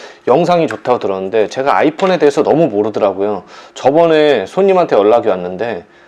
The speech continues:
뭐 화면이 뭐 노인들 이렇게 보는 것처럼 화면이 커지고 막 이런 게 있대요. 근데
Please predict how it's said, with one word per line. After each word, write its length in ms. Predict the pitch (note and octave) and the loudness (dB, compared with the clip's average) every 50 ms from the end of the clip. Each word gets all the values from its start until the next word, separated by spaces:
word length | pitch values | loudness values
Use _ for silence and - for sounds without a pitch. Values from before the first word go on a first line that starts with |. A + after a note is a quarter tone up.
| _ _ - | _ _ -4
뭐 100 | G#2+ G#2 | -4 -2
화면이 560 | - - G#3 G#3+ G3 E3+ C#3+ A#2+ A#2 A2+ G2+ | -2 0 0 2 2 2 0 -2 -2 -4 -4
뭐 240 | E2+ F#2+ F#2 F2+ F2+ - | -4 -6 -8 -10 -10 -4
노인들 460 | - B2 C#3 D#3+ E3 D3+ D3+ C#3 G#2 | 0 2 2 2 2 2 0 0 0
이렇게 220 | G#2+ G2+ A2 - - | 0 -2 -2 -4 -6
보는 240 | - - G2+ G#2 G2+ | -6 -4 -4 -2 -2
것처럼 320 | F#2+ F#2 - - F#2 F2 - | -4 -6 -8 -8 -8 -10 -8
화면이 320 | - E3+ F3+ E3+ C3+ A#2 - | -8 -6 -4 -4 -4 -4 -4
커지고 480 | - - - - A3 G#3 - G3+ F#3 | -6 -8 -6 -6 -4 -2 -2 0 0
막 120 | D3 A#2+ G#2 | 0 0 0
이런 180 | G2 G#2 G2+ | -2 -4 -6
게 100 | D#2+ E2 | -6 -8
있대요. 500 | D#2+ - - F#2+ F#2 F2+ F2 F2+ E2+ - - | -12 -10 -8 -6 -4 -4 -4 -6 -10 -12 -10
근데 400 | - G2+ A2 G#2+ G#2+ G2+ F2 | -8 -8 -4 -2 -2 -2 -2